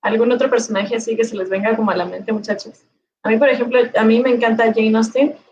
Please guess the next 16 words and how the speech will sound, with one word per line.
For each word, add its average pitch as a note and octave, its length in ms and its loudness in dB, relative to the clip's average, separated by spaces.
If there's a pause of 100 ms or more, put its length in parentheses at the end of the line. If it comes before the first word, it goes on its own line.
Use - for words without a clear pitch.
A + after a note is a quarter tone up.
(120)
y A3 80 -16
sí A3 220 -4
quiero A#3+ 260 2
un A#3 140 2
Darcy, A3 500 0 (200)
pero A3+ 200 0
a G3+ 40 0
mí G#3 100 -2
me C4+ 80 0
encanta C#4+ 400 0
el, A#3 200 2 (100)
esta A3 560 0
Lizzie A3 300 -4
Bennet, B3 360 0
o A3 100 -4
sea, G3 420 -4